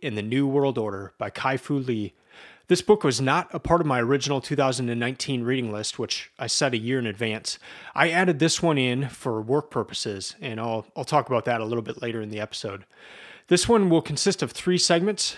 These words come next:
The first will be an introduction to the book, why I read it, and my initial reaction. The second segment will be three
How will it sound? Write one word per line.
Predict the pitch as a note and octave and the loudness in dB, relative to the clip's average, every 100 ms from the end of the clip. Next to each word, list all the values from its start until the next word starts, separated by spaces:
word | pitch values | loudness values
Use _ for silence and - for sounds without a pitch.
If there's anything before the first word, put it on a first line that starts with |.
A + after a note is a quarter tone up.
| - | -6
The | D3+ | -6
first | - F#3 - | 0 0 2
will | D#3 | 2
be | D3+ | 2
an | B2+ | 0
introduction | B2+ C#3 D3 - D#3+ | -2 2 2 2 0
to | D#3 | -2
the | |
book, | C#3 D3+ D3+ - | 2 2 2 -2
why | C3 C3+ D3+ | 0 2 2
I | C3 | 0
read | B2 B2+ | 2 2
it, | C3+ - - | 0 -4 -8
and | C#3+ A#2 | -6 -4
my | A2 | -4
initial | A2+ C3 B2+ | -4 -2 -2
reaction. | A2+ A2 B2+ - E3+ - _ - - - - - - | -2 -2 -2 -4 -6 -8 _ -20 -20 -20 -20 -8 0
The | C#3 | 2
second | - F3+ E3+ | 4 4 2
segment | - E3+ D#3+ D3 | 2 4 2 -2
will | B2+ | -2
be | C3 A#2+ | 0 -2
three | - F3+ F3 F3 E3 | -2 0 2 2 0